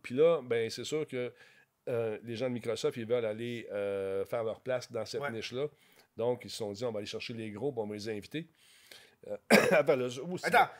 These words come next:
Speaker 2: les <coughs> invités.
Speaker 1: Les invités à faire, à passer chez nous à grands coups de
Speaker 2: Ouais.
Speaker 1: millions de dollars.
Speaker 2: Ouais,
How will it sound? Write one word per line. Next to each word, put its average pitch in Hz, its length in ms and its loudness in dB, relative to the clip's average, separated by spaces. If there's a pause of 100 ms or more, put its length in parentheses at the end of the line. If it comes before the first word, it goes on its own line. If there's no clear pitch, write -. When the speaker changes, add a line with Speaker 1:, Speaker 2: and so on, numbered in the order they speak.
(200)
Speaker 2:
les 190 320 4
<coughs> - 560 10
invités. 220 840 6 (260)
Speaker 1:
Les 127 220 0
invités 160 460 4
à 120 140 0
faire, 143 220 4
à 123 100 2
passer 139 340 4
chez 131 220 0
nous 147 160 2
à 117 80 2
grands 123 200 2
coups 127 180 0
de 123 60 2
Speaker 2:
Ouais. 165 80 4
Speaker 1:
millions 135 200 4
de 127 40 -4
dollars. 120 280 2
Speaker 2:
Ouais, 285 80 12